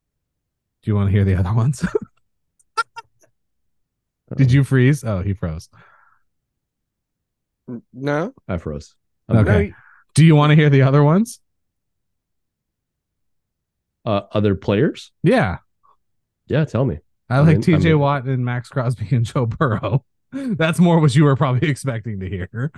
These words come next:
Speaker 3: All right, Max Crosby, I like. Um, he's very open about his, uh, issues with alcohol. And
Speaker 1: Yes,
Speaker 3: now
Speaker 1: which
Speaker 3: he's
Speaker 1: I
Speaker 3: sober
Speaker 1: respect.
Speaker 3: and just, he just fucking crushes it. He
Speaker 1: Yep.
Speaker 3: plays, like, ninety-eight percent of all the snaps,
Speaker 1: Mm-hmm.
Speaker 3: and he's, like, the only good <laughs> defensive player on the Raiders.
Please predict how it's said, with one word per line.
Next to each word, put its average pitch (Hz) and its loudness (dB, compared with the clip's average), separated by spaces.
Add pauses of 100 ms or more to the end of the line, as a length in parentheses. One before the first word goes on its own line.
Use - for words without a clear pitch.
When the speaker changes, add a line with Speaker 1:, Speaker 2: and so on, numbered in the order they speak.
(460)
Speaker 3:
All 170 -2
right, 135 0
Max 131 -2
Crosby, 143 2
I 120 0
like. 110 -2 (260)
Um, 95 -4 (440)
he's 104 -10
very 104 -2
open 98 -6
about 90 -4
his, 90 -6
uh, 87 -4
issues 90 -8
with 85 -8
alcohol. 92 -6 (160)
And 123 -6
Speaker 1:
Yes, 180 -2
Speaker 3:
now 85 -4
Speaker 1:
which 131 -2
Speaker 3:
he's - -4
Speaker 1:
I 143 -2
Speaker 3:
sober 87 -2
Speaker 1:
respect. 92 -4
Speaker 3:
and 82 -6
just, - -10 (400)
he 92 -4
just 80 -10
fucking 80 -8
crushes 90 -6
it. 101 -4
He - -8
Speaker 1:
Yep. 87 -8
Speaker 3:
plays, 85 -2
like, 82 -4
ninety-eight 87 -4
percent 90 -4
of 85 -6
all 85 -6
the 82 -8
snaps, 87 -8 (240)
Speaker 1:
Mm-hmm. 110 -10
Speaker 3:
and 98 0
he's, 90 0
like, 90 0
the - -4
only 95 -2
good 95 -2
<laughs> - -10
defensive 127 -2
player 117 -4
on 117 -4
the 120 -2
Raiders. 135 -4